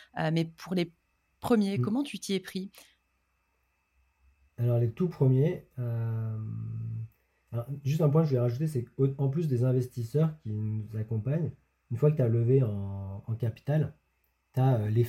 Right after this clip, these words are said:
Speaker 2: les effets de levier. Donc, c'est-à-dire que tu peux aller trouver, euh, auprès, euh, des banques. Donc, euh, la première, bah, B P I, fait Créalia qui est, qui est, qui est sur, euh, en Occitanie, qui est, euh,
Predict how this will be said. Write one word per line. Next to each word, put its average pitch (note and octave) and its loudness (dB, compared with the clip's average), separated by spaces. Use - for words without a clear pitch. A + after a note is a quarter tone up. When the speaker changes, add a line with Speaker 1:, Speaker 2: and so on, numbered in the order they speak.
Speaker 2:
les A#2 2
effets C3+ 4
de C3 4
levier. A2 0
Donc, G2+ -12
c'est-à-dire G2+ -8
que C3+ -14
tu - -18
peux G#2+ -10
aller G2+ -6
trouver, A2 -2
euh, F#2+ -4
auprès, A#2+ 0
euh, G2 -6
des G2 -2
banques. C#3 4
Donc, G2+ -6
euh, F#2 -12
la F#2 -10
première, A2+ -4
bah, F2+ -10
B G2+ -4
P A2 -2
I, C#3+ 4
fait A2 -2
Créalia C3 4
qui A2+ -6
est, G2+ -6
qui A2 -8
est, G#2+ -8
qui - -16
est - -10
sur, A2 -8
euh, G2+ -6
en A2 2
Occitanie, B2 2
qui A#2 -4
est, A2 -2
euh, F#2+ -8